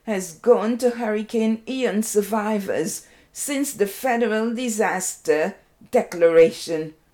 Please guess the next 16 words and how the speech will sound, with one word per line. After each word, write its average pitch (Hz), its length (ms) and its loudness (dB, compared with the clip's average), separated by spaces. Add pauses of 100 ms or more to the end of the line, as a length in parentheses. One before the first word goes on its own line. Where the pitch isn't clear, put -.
(1080)
Assistance 214 840 -4
helps 226 400 -6
them 143 580 -6 (280)
with - 460 -2
temporary 180 600 -4
housing, 180 840 -8 (400)
essential 269 640 -2
home 196 320 -6
repairs, 185 840 -6 (320)
and 190 300 -4 (100)
other 254 400 -2 (240)
uninsured 247 1000 -2 (320)
and 180 340 -6 (100)
underinsured 285 1200 -4 (100)
disaster-related 196 1400 -6
losses, 160 720 -4